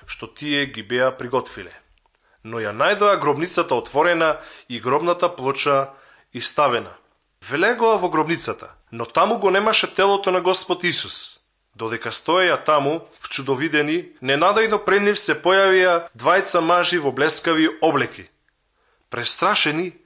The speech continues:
жените се навенаа кон земјата кога тие им се обратија, велејќи им:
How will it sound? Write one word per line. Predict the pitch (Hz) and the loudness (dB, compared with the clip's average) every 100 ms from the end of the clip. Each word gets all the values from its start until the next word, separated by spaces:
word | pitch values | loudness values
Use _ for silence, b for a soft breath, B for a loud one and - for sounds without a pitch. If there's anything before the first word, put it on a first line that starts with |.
| b | b
жените | 107 147 175 180 147 | -4 -2 -2 -2 -2
се | 143 | -2
навенаа | 123 107 160 196 185 170 | -2 0 0 2 2 2
кон | - 131 | 0 -4
земјата | 120 165 156 156 165 165 B B | 0 0 0 0 0 -2 B B
кога | - 120 | -6 -4
тие | 117 165 170 | -4 0 2
им | 151 131 | 2 0
се | - 120 | -2 -2
обратија, | 113 117 131 139 - 156 120 | -4 -2 0 0 0 -2 0
велејќи | 127 139 - - | -2 -2 -4 -12
им: | 101 | -16